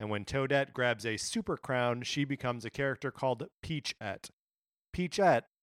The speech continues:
looks like Peach, but has, like, some extra ruffles on her dress or something, right? So effectively, this crown turns Toadette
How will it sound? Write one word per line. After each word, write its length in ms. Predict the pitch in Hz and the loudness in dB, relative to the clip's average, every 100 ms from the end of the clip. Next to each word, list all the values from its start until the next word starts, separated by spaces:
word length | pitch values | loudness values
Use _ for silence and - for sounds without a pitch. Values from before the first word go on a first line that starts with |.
| 131 | 2
looks 300 | 151 - 135 | 2 2 0
like 380 | 135 131 - | 4 4 0
Peach, 460 | - 170 120 - - - _ - | -2 0 0 -4 -8 -10 _ 0
but 80 | 131 | 4
has, 240 | 135 120 | 4 4
like, 180 | 131 117 | 2 2
some 240 | 139 131 | 0 -2
extra 400 | 165 123 - 131 | -2 -2 2 2
ruffles 420 | 107 107 113 104 101 | 4 2 2 -4 -4
on 120 | 98 | -4
her 80 | 101 | -2
dress 300 | 104 92 110 | 0 0 0
or 60 | |
something, 360 | - 98 - 107 | -4 -6 -6 -8
right? 280 | 104 113 127 - - - - | 0 2 2 0 -16 -18 -2
So 280 | 127 120 156 | 4 4 4
effectively, 520 | 131 165 160 139 143 | 4 6 6 4 4
this 180 | 120 120 | 6 2
crown 440 | - 175 170 175 160 | 4 6 6 6 4
turns 440 | 147 127 120 - | 2 2 0 0
Toadette 500 | 165 165 156 147 156 | 2 4 6 6 4